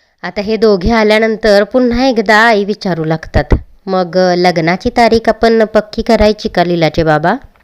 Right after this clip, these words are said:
आता ते काय बोलायच्या आधीच एजे म्हणतो, "मला असं वाटतंय की यशचं लग्न कुठल्याही रिसॉर्ट किंवा हॉलमध्ये न होता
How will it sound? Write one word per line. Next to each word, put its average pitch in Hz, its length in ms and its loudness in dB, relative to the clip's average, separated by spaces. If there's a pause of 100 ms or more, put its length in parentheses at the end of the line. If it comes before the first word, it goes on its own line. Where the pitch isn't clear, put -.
(680)
आता 170 200 -12
ते 185 220 -8
काय 190 180 -4
बोलायच्या 180 540 0
आधीच 190 320 0
एजे 185 360 -2
म्हणतो, 165 380 -6 (680)
"मला 240 240 4
असं 277 180 0
वाटतंय 247 640 0 (200)
की 226 180 -2
यशचं 202 420 0
लग्न 185 500 0 (320)
कुठल्याही 208 520 0
रिसॉर्ट 180 600 0
किंवा 202 260 -2
हॉलमध्ये 190 680 2
न 180 60 0
होता 170 460 -2